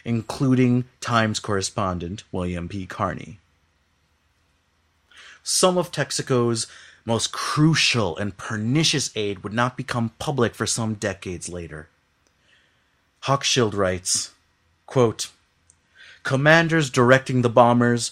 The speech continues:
surface ships, and attack submarines of Franco and his German and Italian allies were always well informed. Tankers carrying oil to the Republic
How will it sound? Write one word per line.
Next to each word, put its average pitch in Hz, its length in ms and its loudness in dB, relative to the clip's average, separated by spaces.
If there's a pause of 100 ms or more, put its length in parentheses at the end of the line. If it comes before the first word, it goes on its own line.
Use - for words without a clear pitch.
(120)
surface - 500 -2
ships, - 380 0
and 110 120 -2
attack 123 360 2
submarines 113 520 -2
of 101 100 -6
Franco 120 680 2 (260)
and 107 140 2
his 95 140 0
German 123 420 8
and 117 80 2
Italian 120 480 0
allies 104 580 2
were 101 120 -2
always 110 500 4
well 95 180 0
informed. 85 680 -6 (800)
Tankers 151 500 4
carrying 131 560 2
oil 117 420 4 (220)
to 131 100 -4
the 110 120 0
Republic 110 640 -2